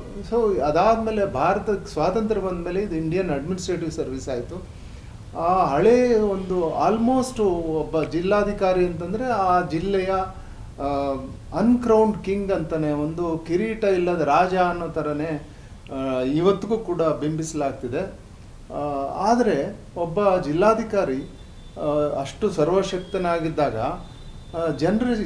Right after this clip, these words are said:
ಜನರ ಪಾಲಿಗೆ ಜನರ, ಜನಸ್ನೇಹಿಯಾಗಿ ಹೆಂಗಿರ್ಬೇಕು, ಜನಪರವಾಗಿ ಹೆಂಗೆ ಆಡಳಿತ ಮಾಡಬೇಕು, ಆ, ಅನ್ನೋದಕ್ಕೆ ತಾವು ಒಂದು ಮಾದರಿಯಾಗಿದ್ರಿ. ಆ, ಈ ಬಗ್ಗೆ ತಾವು ತಿಳಿಸ್ಕೊಡೋಕ್ಕಾಗುತ್ತೆ ಸರ್?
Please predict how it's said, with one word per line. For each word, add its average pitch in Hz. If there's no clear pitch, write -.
ಜನರ 190
ಪಾಲಿಗೆ 190
ಜನರ, 160
ಜನಸ್ನೇಹಿಯಾಗಿ 185
ಹೆಂಗಿರ್ಬೇಕು, 156
ಜನಪರವಾಗಿ 202
ಹೆಂಗೆ 175
ಆಡಳಿತ 151
ಮಾಡಬೇಕು, 143
ಆ, 160
ಅನ್ನೋದಕ್ಕೆ 160
ತಾವು 175
ಒಂದು 143
ಮಾದರಿಯಾಗಿದ್ರಿ. 147
ಆ, 131
ಈ 226
ಬಗ್ಗೆ 185
ತಾವು 139
ತಿಳಿಸ್ಕೊಡೋಕ್ಕಾಗುತ್ತೆ 120
ಸರ್? -